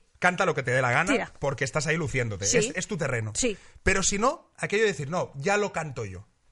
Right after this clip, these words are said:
Speaker 1: Eh,
Speaker 2: No va bien.
Speaker 1: si solo has cantado en karaoke, no lo ha-, no lo
Speaker 2: Karaoke,
Speaker 1: hagas.
Speaker 2: karaoke, Camilo sexto, siempre mal.
Speaker 1: No, cantar, cantar no.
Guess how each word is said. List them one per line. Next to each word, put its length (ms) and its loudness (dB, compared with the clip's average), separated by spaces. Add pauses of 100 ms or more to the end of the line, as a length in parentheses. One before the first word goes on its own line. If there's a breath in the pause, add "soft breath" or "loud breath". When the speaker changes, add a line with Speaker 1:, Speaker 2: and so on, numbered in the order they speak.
(380)
Speaker 1:
Eh, 540 2
Speaker 2:
No 60 4
va 100 6
bien. 180 0
Speaker 1:
si 140 -2
solo 180 4
has 80 0
cantado 240 4
en 80 0
karaoke, 460 2 (240 soft breath)
no 220 4
lo 120 4
ha-, 80 0
no 40 -10
lo 60 -18
Speaker 2:
Karaoke, 380 4
Speaker 1:
hagas. 120 2
Speaker 2:
karaoke, 380 2
Camilo 280 -2
sexto, 380 -4
siempre 320 -2
mal. 260 -8
Speaker 1:
No, 260 4
cantar, 480 2
cantar 320 2
no. 180 -4